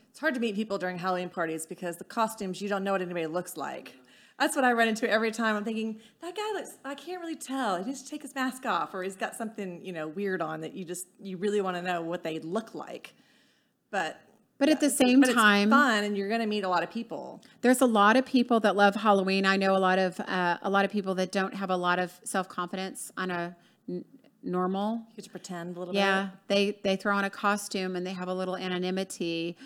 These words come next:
Speaker 2: or a mask or makeup or a wig,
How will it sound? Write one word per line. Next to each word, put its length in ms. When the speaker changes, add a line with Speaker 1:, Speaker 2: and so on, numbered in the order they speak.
Speaker 2:
or 140
a 80
mask 520
or 100
makeup 680
or 160
a 80
wig, 560